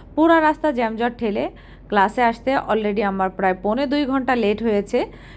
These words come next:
শুধু আমি না, অনেকেরই এরকম লেট হয়ে গিয়েছে। তো ক্লাস আমি এসে দেখলাম already শুরু হয়ে গিয়েছে।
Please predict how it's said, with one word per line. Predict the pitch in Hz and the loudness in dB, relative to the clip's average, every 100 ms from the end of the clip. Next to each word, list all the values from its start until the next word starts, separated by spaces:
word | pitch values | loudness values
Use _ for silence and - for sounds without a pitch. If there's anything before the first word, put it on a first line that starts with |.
| - | -10
শুধু | - 302 | -2 2
আমি | 285 262 339 | 2 2 0
না, | 392 | 0
অনেকেরই | 349 226 233 240 233 233 | 0 0 0 -2 -2 0
এরকম | 202 226 208 | 0 -2 -2
লেট | 185 180 | -2 -2
হয়ে | 190 170 | -2 -2
গিয়েছে। | 151 - - - - - - - | -2 -8 -10 -14 -14 -20 -20 -10
তো | - 254 | -4 -2
ক্লাস | 247 254 285 277 - | 2 4 4 0 -4
আমি | 226 262 302 269 | -2 -2 -2 -2
এসে | 262 | -2
দেখলাম | 254 233 262 262 | -4 -2 -2 -2
already | 214 208 233 | 0 0 -2
শুরু | 233 330 349 | 0 2 2
হয়ে | 262 185 | 2 0
গিয়েছে। | 185 180 175 262 | -2 -6 -4 -6